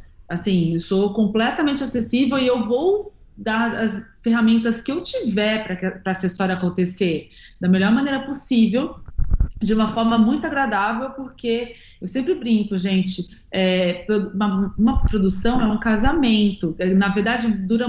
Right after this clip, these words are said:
às vezes, muito mais que um casamento. É, é, tem produções que eu, eu, é, né, eu tô nesse momento com um projeto no Bolívia Lab, né, que é um braço do Ibermídia maravilhoso aqui na América Latina. Tô, né, são quinze dias de consultoria pesada.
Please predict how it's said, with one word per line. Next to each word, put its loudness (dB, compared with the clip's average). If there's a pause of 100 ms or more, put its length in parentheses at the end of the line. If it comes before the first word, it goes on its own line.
(140)
às -2
vezes, 2
muito 0
mais -4
que -6
um 2
casamento. -2 (100)
É, -2
é, -4
tem 2
produções -4
que -6
eu, -4
eu, -4 (160)
é, 0
né, 2
eu -2
tô 2
nesse 2
momento 0 (320)
com -2
um 2
projeto 0
no 4
Bolívia 0
Lab, -4 (560)
né, -2
que -6
é -2
um 0
braço -4
do -4
Ibermídia -2
maravilhoso -2
aqui -8
na 0
América -2
Latina. 0 (360)
Tô, 2
né, 0
são 0
quinze 2
dias 0
de -8
consultoria 0
pesada. -4